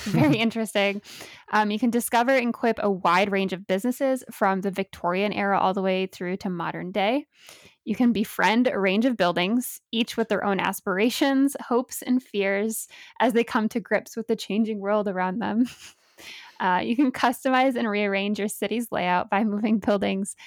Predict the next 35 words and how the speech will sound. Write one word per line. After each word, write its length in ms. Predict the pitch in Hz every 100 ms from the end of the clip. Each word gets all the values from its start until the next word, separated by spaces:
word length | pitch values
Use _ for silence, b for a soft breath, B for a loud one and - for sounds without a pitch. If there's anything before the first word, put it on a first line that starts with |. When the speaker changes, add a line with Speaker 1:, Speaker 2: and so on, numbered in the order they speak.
| B
Speaker 1:
and 160 | - 226
find 160 | 220 214
the 60 |
perfect 360 | - 220 214 -
combination 540 | 220 214 196 185 226
to 60 | 220
grow 140 | -
your 120 | - 220
city. 380 | - 302 320 320 _ b b b
And 200 | - 233
you 80 | 226
can 120 | 240
expand 420 | 220 - - 247 262
across 280 | 226 208 214
multiple 360 | 247 370 -
na-, 140 | 220 196 -
multiple 480 | 233 277 339 - 311
neighborhoods 640 | 247 233 240 208 196 196
of 120 | 190
your 100 | 196
city, 340 | 196 190 190 180
discovering 580 | 208 - 202 185 180 180 _ _ -
a 100 | 180
new 220 | 208 247
la-, 200 | 214 196 -
new 260 | 233 302
landmark 400 | 285 240 233 220
characters 460 | - 220 202 196 202
and 140 | 202
new 120 | 190 185
districts. 680 | 185 - - - - - - B B B B B B B
So, 440 | - - 196 180 - - -
I, 60 | - _ _ - - - _
I 100 | 233
mean, 420 | 247 233 220 214